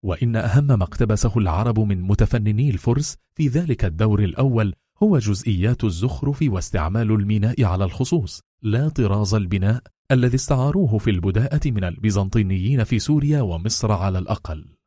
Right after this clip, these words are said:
ثم تغيرت الأوضاع مع الزمن،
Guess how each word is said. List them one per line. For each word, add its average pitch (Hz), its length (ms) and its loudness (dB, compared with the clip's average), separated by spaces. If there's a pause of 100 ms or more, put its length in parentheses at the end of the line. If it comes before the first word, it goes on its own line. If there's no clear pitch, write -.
(960)
ثم 208 180 2
تغيرت 226 540 0
الأوضاع 139 500 -2
مع 107 200 -4
الزمن، 80 380 -12